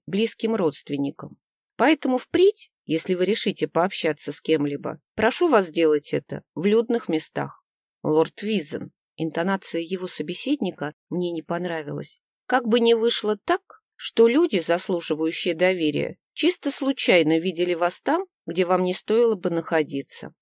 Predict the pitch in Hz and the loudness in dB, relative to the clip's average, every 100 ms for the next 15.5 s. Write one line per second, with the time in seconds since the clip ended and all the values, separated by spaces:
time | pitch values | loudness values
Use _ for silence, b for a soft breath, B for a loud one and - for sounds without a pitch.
0 | _ 240 285 339 330 349 - - - - | _ 0 4 6 6 6 2 -6 -4 2
1 | 302 220 151 - _ _ - 196 202 208 | 2 2 -2 -4 _ _ -2 2 4 2
2 | 202 - 302 311 165 - - 180 220 226 | -2 0 2 4 0 -2 -2 0 4 4
3 | 247 190 165 135 135 - - _ _ _ | 2 2 0 0 -6 -14 -16 _ _ _
4 | 170 196 226 220 269 359 294 - - - | -4 0 2 4 4 4 2 -4 -14 -10
5 | - 175 - 160 151 147 147 151 - 139 | -6 -6 0 2 4 4 2 0 -2 -4
6 | 123 151 _ _ _ _ _ _ 185 220 | -6 -12 _ _ _ _ _ _ 2 2
7 | 240 226 233 214 208 202 208 - 240 233 | 2 0 0 0 0 2 0 0 2 4
8 | 151 - - 147 _ _ - 160 156 165 | 2 -2 -10 -12 _ _ -10 -4 -4 -2
9 | 165 175 143 - _ _ _ 220 262 262 | -4 -4 -6 -6 _ _ _ 2 4 6
10 | 262 247 240 - 185 262 - 180 151 147 | 4 4 2 0 0 -2 2 0 0 -4
11 | - 156 185 208 269 294 185 147 143 - | -6 -4 -4 -2 -2 -2 -2 -2 -6 -12
12 | _ - 392 370 - 240 233 220 202 202 | _ 0 2 2 0 -2 0 0 -2 -2
13 | 254 - 208 196 - 233 240 - 208 - | -2 2 0 0 -4 -6 -6 -4 -6 0
14 | 175 170 185 175 160 160 - 160 156 156 | 0 0 -4 -2 -4 -4 -2 0 2 2
15 | 156 160 - 147 | 2 0 -6 -8